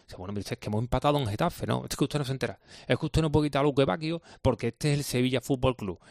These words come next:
que aunque ahora mismo esté como está, eh, en la mochila lleva muchos éxitos.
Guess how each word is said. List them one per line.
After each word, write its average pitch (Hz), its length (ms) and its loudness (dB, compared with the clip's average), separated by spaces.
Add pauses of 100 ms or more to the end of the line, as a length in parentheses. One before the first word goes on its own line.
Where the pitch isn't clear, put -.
(100)
que 135 120 4
aunque 127 340 2
ahora 127 160 6
mismo 160 260 2
esté 151 360 2
como 110 260 -2
está, 196 340 0 (440)
eh, 98 640 -8
en 107 140 -2
la 110 100 0
mochila 123 500 2
lleva 143 360 0
muchos 131 440 -2
éxitos. 113 420 -4